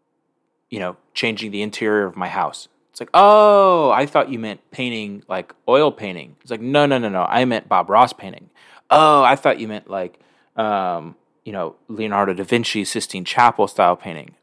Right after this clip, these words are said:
"Oh, no, no, no. I meant, um, abstract, like Pollock." N-, so you see what I'm saying? Like, there's a, there's an overlap of the terminology that is Spider-Man,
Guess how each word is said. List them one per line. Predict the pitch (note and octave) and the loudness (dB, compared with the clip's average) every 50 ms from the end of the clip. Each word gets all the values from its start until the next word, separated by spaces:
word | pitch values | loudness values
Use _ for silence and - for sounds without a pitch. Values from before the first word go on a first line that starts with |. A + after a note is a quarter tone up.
| - | 2
"Oh, | C#3+ D3 C#3+ C#3 | 4 4 4 4
no, | C3+ C3 B2 | 4 2 0
no, | A#2 | -2
no. | G#2 G2+ F#2+ | 0 0 0
I | F#2 G#2 | 2 2
meant, | A#2 B2 A2+ G#2 G2+ _ _ - | 2 0 -2 -4 -6 _ _ -6
um, | G#2+ G#2 F#2+ F#2 F2+ F2+ - _ _ - B2 - | -4 -2 -2 -4 -6 -10 -16 _ _ -10 -2 2
abstract, | A#2 A2 G#2 - - G#2+ D#2+ C2+ - - - _ _ _ _ _ _ - | 2 2 2 2 -2 -2 -2 -2 -6 -12 -16 _ _ _ _ _ _ -6
like | G2+ F#2+ F2 - | -4 -4 -4 -2
Pollock." | - - G#2 F#2 D#2+ D2 - - _ _ _ _ _ _ _ _ _ _ _ _ _ _ _ _ - - | 0 0 2 2 0 -4 -8 -16 _ _ _ _ _ _ _ _ _ _ _ _ _ _ _ _ -6 -6
N-, | G#2+ - | -4 -2
so | - F3+ | 0 -2
you | F3+ E3 | -2 0
see | - - | 4 6
what | G3 F#3+ | 6 6
I'm | F3+ D#3+ | 4 2
saying? | - D#3+ D3+ D#3 D3+ | 2 0 2 2 0
Like, | D3 A#2+ - | -2 -4 0
there's | - C3+ C3+ B2 | 0 0 0 0
a, | C3 - - | -2 -4 -4
there's | B2+ B2+ A#2 | -6 -6 -6
an | A#2+ A2 - - | -6 -6 0 2
overlap | D3+ E3+ F3 E3+ E3+ D3+ C3 A#2+ G#2+ G#2 - - | 4 4 4 4 2 2 2 2 0 0 -2 -6
of | A2 G#2+ G#2 | -8 -8 -8
the | G#2 G2+ | -10 -14
terminology | - - - C#3+ C#3 B2+ A2+ G#2+ G#2 A2+ A#2 A#2 A2 G#2 - G#2 G2 | -10 -6 -2 -2 -2 -2 -2 -2 -2 -2 -2 -2 -4 -6 -8 -12 -8
that | G2+ G#2 G2+ A2+ | -8 -6 -6 -4
is | A2 G#2 - | -6 -6 -6
Spider-Man, | - - - - A2+ C3 B2+ B2 A2+ G#2 G2 G2 C2+ D2 G2 | -8 -10 -4 -2 0 2 2 0 0 -2 -4 -10 -12 -14 -16